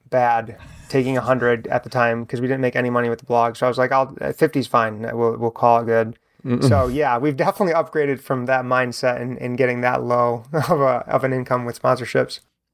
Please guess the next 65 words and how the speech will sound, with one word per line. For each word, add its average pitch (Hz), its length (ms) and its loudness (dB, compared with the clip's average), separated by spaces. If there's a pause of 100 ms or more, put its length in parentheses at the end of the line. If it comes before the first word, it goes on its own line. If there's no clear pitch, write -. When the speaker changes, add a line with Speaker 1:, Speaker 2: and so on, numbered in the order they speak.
(340)
Speaker 2:
And 139 140 4
when 151 60 4
you're 147 60 4
talking 196 260 2
about 143 180 2
this 123 160 2
course 113 600 0
around 104 340 2
sponsors, 98 600 0
if 92 80 -8
somebody's 127 320 0
listening 113 360 0
to 107 100 0
this 101 340 0
and 104 80 -6
they're 95 100 0
like, 92 360 0 (100)
"You 127 160 -8
know 107 140 2
what? 113 200 2
That's 113 280 -2
what 95 80 -2
I 90 100 2
need. 82 180 -6
I 98 120 2
need 117 140 2
to 104 60 -2
figure 104 200 -2
out 101 80 0
a - 20 0
way 101 100 2
to 95 60 -4
monetize. 95 640 0
Like, 92 160 -4
sponsor 95 340 -2
sounds 95 240 -8
like 92 120 -6
a 87 40 -10
great 98 320 0
way." 98 500 2 (220)
What 135 220 -2
does 196 160 0
the 147 80 2
price 120 460 0
of 120 100 -2
something 113 300 -2
like 107 160 0
that 104 180 2
run? 135 360 2
What 117 100 4
does 107 160 -4
it - 80 -6
look 127 320 0
like? 117 420 2
Like, 107 120 -6
how 113 120 2
long 113 140 2
does 107 120 -2
it - 60 -10
take 107 200 -2
them 107 120 -6
to 98 80 -2
get - 220 -4
through 110 460 2
it? 110 180 4